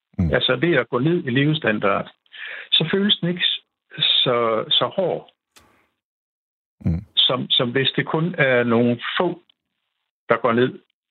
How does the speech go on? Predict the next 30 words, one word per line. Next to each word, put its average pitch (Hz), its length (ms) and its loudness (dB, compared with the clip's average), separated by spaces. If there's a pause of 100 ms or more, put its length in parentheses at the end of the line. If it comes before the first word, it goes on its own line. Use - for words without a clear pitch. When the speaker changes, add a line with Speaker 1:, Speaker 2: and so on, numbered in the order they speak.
(540)
Speaker 2:
Altså 123 260 2
hvis, 139 200 0 (640)
altså, 147 220 4
hvis 131 180 0
alle 190 260 2
går 160 140 2
ned 185 260 2
i 127 60 0
levestandard, 113 760 0 (1300)
så - 260 0
har 175 180 2
vi 160 120 2
måske 185 560 2 (140)
en 139 180 2
mulighed 147 560 2
for 139 260 -2 (320)
at, 113 280 2
øh, 110 760 0 (340)
fælles 175 460 2
at 151 80 -10
komme, 120 320 -2 (120)
at 135 120 0
komme 123 240 0
videre 160 340 4 (140)
på 117 200 4
en 131 400 2
bæredygtig 151 560 2
måde. 110 320 4 (440)
Speaker 1:
Ja. 90 140 4 (1040)
Speaker 2:
Øhm, 120 880 2